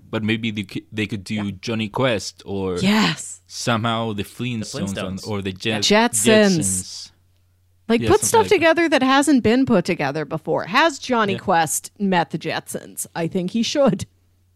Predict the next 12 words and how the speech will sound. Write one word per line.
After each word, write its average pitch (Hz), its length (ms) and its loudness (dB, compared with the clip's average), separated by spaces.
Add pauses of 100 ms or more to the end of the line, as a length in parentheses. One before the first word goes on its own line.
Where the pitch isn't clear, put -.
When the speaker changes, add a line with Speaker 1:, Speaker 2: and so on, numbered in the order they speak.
(140)
Speaker 3:
Yeah, 208 280 -8 (360)
that 175 100 -12
would 135 120 -12
be 143 120 -12
amazing. 120 640 -10 (440)
Speaker 2:
Mm-hmm. 269 520 4
Speaker 3:
Do, 339 40 -2 (160)
do 120 680 -14
l-, 120 100 -6
like 113 240 -8
a, 101 400 -8 (460)
um, 90 460 -12